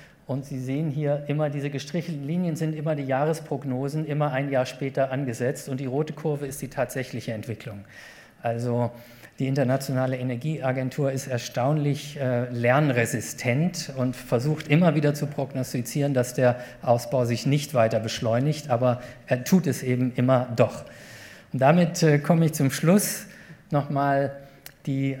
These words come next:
Highlights zusammengefasst. Also ich hoffe, hier zweifelt keiner, dass die Klimakrise real ist und von uns verursacht und inzwischen durch jahrzehntelanges Abwarten extrem dringend. Die Folgen von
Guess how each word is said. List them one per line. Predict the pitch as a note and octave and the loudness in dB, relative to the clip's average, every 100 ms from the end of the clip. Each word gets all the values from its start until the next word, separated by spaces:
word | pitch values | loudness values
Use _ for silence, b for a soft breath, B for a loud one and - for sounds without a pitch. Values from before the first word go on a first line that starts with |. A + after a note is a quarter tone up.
| - B2 A2+ | -10 -10 0
Highlights | B2 D#3 D#3 D#3 | 2 6 4 2
zusammengefasst. | D3+ B2+ C3+ E3+ D3 - D3+ D#3 D3+ | -2 2 4 4 2 2 2 2 0
Also | C#3 C3 C3 | -2 -2 -4
ich | B2+ | -2
hoffe, | - C3 C#3+ | 0 0 0
hier | B2+ B2+ B2 | -2 -2 -4
zweifelt | - B2 B2 C#3 - | -6 -2 -2 -2 -6
keiner, | - B2 C#3+ | -4 0 0
dass | C3 B2 - | 0 -4 -6
die | B2 | -8
Klimakrise | - C#3 C3+ B2 - C3 B2 A#2+ B2+ | -6 -4 -4 -4 -6 -6 -2 -2 -2
real | A#2+ A2+ A2+ A#2 D3+ | -2 0 0 2 2
ist | D3 D3 - | 2 0 -2
und | B2 B2+ | -4 0
von | C3 C3 | 0 0
uns | C#3 C#3+ | 0 -2
verursacht | C#3+ C3+ C3+ C3 B2+ C#3+ | -2 0 2 2 2 2
und | D#3+ | 0
inzwischen | C3+ B2 - D3 C#3 C#3 D3+ B B - | 0 -2 0 0 2 0 -2 B B -10
durch | - C3+ C3 | -2 -2 0
jahrzehntelanges | C3 A#2+ - C#3 C#3+ B2 A#2+ B2 - | -2 -2 0 -2 0 0 0 -2 0
Abwarten | B2+ B2+ A#2 A#2+ C3+ | -2 2 2 4 0
extrem | B2+ A#2+ - - C#3 B2+ | -2 -4 -6 -2 0 0
dringend. | B2 B2 D#3 B2+ F#3 - B B B B B B B - | 2 4 4 4 4 0 B B B B B B B -8
Die | |
Folgen | A#2 - D3 F#3+ F3+ F3 F3 - - - | -4 2 4 4 4 2 0 -4 -16 -12
von | - C#3+ C#3+ | -4 -4 -4